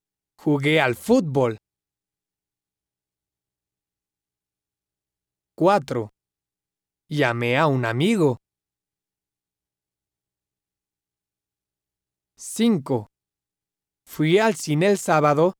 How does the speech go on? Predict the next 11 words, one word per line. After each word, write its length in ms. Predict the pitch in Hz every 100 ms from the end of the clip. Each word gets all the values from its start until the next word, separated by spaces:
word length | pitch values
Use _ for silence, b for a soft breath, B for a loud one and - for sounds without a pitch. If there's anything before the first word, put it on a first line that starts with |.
| _ -
y 140 | 170
vi 240 | 151 180 160
una 260 | 143 120
buena 420 | 123 185 233 175
película. 680 | 127 131 165 180 143 127 110 _ _ _ _ _ _ _ _ _ _ _ _ _ _ _ _ _ _ _ _ _ _ _ _ _ _ _ _ _ _ _ _ _ _ _ _ _ _ _ _
Seis. 640 | - - 214 208 - - _ _ _ _ _ _ _ _ _ _
Miré 380 | 143 135 143 202
un 160 | 214 139
programa 600 | 143 135 160 202 220 185
interesante. 960 | 135 139 120 113 190 180 143 123 107 _ _ _ _ _ _ _ _ _ _ _ _ _ _ _ _ _ _ _ _ _ _ _ _ _ _ _ _ _ _ _ _ _ _ _ _ _ _ _ _
Siete. 760 | - - - 220 196 139 113